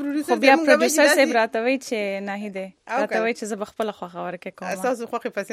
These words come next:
Speaker 1: نه ځم. خو
Speaker 2: ها.
Speaker 1: موږ خو وایو چې موږ د اوریدونکو خوښې پسې لاړ شو، هغې څه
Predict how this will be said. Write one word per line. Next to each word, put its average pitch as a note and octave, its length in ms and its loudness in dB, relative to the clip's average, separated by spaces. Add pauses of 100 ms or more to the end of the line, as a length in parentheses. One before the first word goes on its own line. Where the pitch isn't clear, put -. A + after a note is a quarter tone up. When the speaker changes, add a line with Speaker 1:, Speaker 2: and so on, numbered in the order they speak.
Speaker 1:
نه G#3+ 120 -10
ځم. G3 260 -10
خو G#3+ 100 -4
Speaker 2:
ها. G3+ 180 -6
Speaker 1:
موږ C#4 300 0
خو A#3 160 0
وایو C4 180 0
چې B3 120 -12
موږ C#4 120 -2
د G#3+ 140 -6
اوریدونکو A3 420 -8
خوښې A3 220 -12
پسې G3+ 180 -14
لاړ G#3 140 -2
شو، A3 100 -8
هغې G#3 160 -6
څه A3+ 80 -8